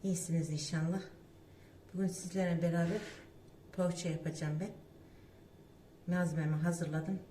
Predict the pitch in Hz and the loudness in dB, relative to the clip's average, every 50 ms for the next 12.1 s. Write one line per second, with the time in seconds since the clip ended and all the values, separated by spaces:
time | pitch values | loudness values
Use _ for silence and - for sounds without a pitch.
0 | - - - - - - - 196 - - 165 160 151 156 151 156 - - - - | -20 -20 -20 -20 -20 -6 -4 -4 -2 0 0 0 0 0 -2 -4 -6 -6 -12 -14
1 | - - - - - - - - - 170 165 165 170 165 - - - - 202 180 | -16 -20 -20 -20 -20 -20 -20 -10 -4 0 0 0 0 -2 -6 -10 -6 -4 -4 -4
2 | - - - - - - - - - - - - - - - 190 180 156 160 165 | -4 -8 -16 -20 -20 -20 -20 -20 -20 -20 -20 -20 -20 -4 0 0 2 4 4 4
3 | 160 151 - 160 - - - - - - - - - - - - - - - - | 4 4 2 -2 -4 -4 -8 -14 -16 -20 -20 -20 -20 -20 -20 -20 -20 -20 -20 -14
4 | - 160 156 151 156 - - - 190 190 - - - - - - - - - - | -8 -6 -6 -6 -6 -8 -6 -8 -8 -8 -8 -14 -16 -20 -20 -20 -20 -20 -20 -20
5 | - - - - - - - - - - - 110 - - - - - - - - | -20 -20 -20 -20 -20 -14 -10 -6 -6 -6 -6 -6 -8 -10 -12 -14 -14 -16 -16 -18
6 | - - - - - - - - - - - - - - - - - - - - | -20 -20 -20 -20 -20 -20 -20 -20 -20 -16 -16 -16 -14 -14 -14 -14 -14 -14 -14 -16
7 | - - - - - - - 180 175 165 165 - - 196 185 - - - - - | -18 -18 -20 -20 -20 -8 -2 0 2 2 2 0 -4 -6 -4 -4 -6 -6 -4 0
8 | 180 170 160 165 185 - - - 170 165 - - - 156 147 139 - 143 - - | 0 2 2 0 4 4 4 4 4 0 -2 -2 -2 -4 -4 -2 -4 -4 -4 -4
9 | - 185 175 - - - - - - - - - - - - - - - - - | -6 -8 -10 -10 -14 -20 -20 -20 -20 -20 -20 -20 -20 -20 -20 -20 -20 -20 -20 -20
10 | - - - - - - - - - - - - - - - - - - - - | -20 -20 -20 -20 -20 -20 -20 -20 -20 -20 -20 -20 -20 -20 -20 -20 -20 -20 -20 -20
11 | - - - - - - 175 202 214 170 160 170 160 160 - 175 170 170 - - | -20 -20 -20 -20 -16 -8 -4 -2 0 2 4 4 2 2 2 0 -2 -2 -4 -6
12 | 202 208 | -8 -8